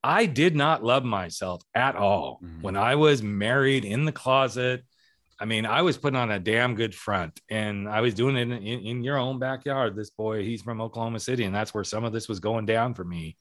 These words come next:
Speaker 1: And I, I painted a great picture, but I didn't love myself. And part of it was the self-loathing, and then part of it was like,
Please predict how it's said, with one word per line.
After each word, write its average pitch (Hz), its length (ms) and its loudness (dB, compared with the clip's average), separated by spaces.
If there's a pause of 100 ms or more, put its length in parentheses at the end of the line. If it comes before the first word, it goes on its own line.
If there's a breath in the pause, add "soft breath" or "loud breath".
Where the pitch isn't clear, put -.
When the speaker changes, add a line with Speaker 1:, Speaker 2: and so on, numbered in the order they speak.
(640 loud breath)
Speaker 1:
And 107 580 2 (360)
I, 165 400 4
I - 40 4
painted 165 340 2
a 110 60 -2
great 131 260 0
picture, 139 320 -2
but 82 140 -8
I 95 140 -4
didn't 110 200 -4
love 95 180 -4
myself. 85 520 -10 (180)
And 82 340 -12
part 107 220 -2
of 110 60 -2
it 101 100 -4
was 92 160 -6
the 87 100 -12
self-loathing, 151 960 2
and 92 140 -8
then 87 180 -10
part 98 220 -6
of 98 60 -8
it 92 100 -8
was 90 180 -6
like, 92 240 -8